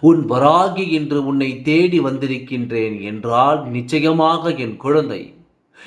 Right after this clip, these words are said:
இந்த வாழ்க்கையில் உன்னை சுற்றி நடக்கின்ற ஆபத்தை பற்றி நீ தெரிந்து கொள்ள வேண்டும். உன்னை சூழ்ந்து வருகின்ற ஒரு தீய சக்தியிடம் இருந்து உன்னை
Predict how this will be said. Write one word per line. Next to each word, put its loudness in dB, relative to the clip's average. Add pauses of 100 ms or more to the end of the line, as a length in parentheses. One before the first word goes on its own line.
(100)
இந்த 2 (100)
வாழ்க்கையில் 2
உன்னை -4
சுற்றி -2
நடக்கின்ற -4 (160)
ஆபத்தை 0
பற்றி -8 (680)
நீ 0 (120)
தெரிந்து -4
கொள்ள -6
வேண்டும். -14 (680)
உன்னை 2
சூழ்ந்து 2
வருகின்ற 2
ஒரு -2 (100)
தீய 2
சக்தியிடம் -6 (960)
இருந்து 0
உன்னை -2